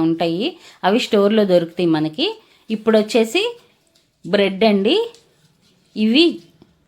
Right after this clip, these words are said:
చాలా మెత్తగా ఉండేటట్టుగా, అంటే ఫ్రెష్ బ్రెడ్ తీసుకుంటే చాలా టేస్ట్గా కుదురుద్దండి. నేను అక్కడ చూపిస్తున్నాను కదా మీ ఐడియా కోసం, చాలా మెత్తగా అప్పుడే తయారు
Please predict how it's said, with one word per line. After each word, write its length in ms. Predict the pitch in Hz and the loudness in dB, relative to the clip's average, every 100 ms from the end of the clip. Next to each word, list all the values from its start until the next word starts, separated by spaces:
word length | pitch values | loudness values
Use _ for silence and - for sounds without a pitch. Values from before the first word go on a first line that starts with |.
| - | -2
చాలా 360 | 208 202 220 285 339 - _ _ - _ _ _ _ _ 202 | 2 2 4 2 0 -6 _ _ -20 _ _ _ _ _ -6
మెత్తగా 460 | 190 - 262 247 269 233 | -6 -2 0 4 4 4
ఉండేటట్టుగా, 600 | 220 208 202 202 202 208 | 4 2 2 -2 0 0
అంటే 200 | 208 214 349 - | 0 0 -4 -2
ఫ్రెష్ 280 | 214 214 - 226 | -4 -4 -4 0
బ్రెడ్ 260 | 226 202 156 156 - _ _ | 0 0 -2 -4 -16 _ _
తీసుకుంటే 520 | 226 226 - 226 220 349 - | -4 -4 -2 -2 0 -2 0
చాలా 280 | 208 196 196 | 0 0 -2
టేస్ట్గా 400 | 202 202 208 220 226 | -2 -2 -2 -4 -4
కుదురుద్దండి. 640 | 190 175 175 160 160 165 262 403 - - _ | -4 -4 -4 -2 0 0 -2 -4 -12 -20 _
నేను 140 | 202 185 | 0 0
అక్కడ 180 | 180 180 156 151 | 0 0 0 -2
చూపిస్తున్నాను 520 | 226 214 240 214 185 170 | -6 -4 -4 -2 0 0
కదా 160 | 170 233 | 0 0
మీ 80 | 208 180 165 | 0 2 0
ఐడియా 180 | 185 180 | 0 -2
కోసం, 240 | 165 165 254 392 - _ _ - | -4 -4 -6 -6 -12 _ _ -4
చాలా 240 | 196 185 190 | -2 0 0
మెత్తగా 420 | 175 - 214 208 208 - _ _ _ _ _ _ - 180 | -2 -2 -2 0 0 -4 _ _ _ _ _ _ -6 -6
అప్పుడే 320 | - 254 269 269 | -2 2 4 4
తయారు 280 | 202 190 | 2 2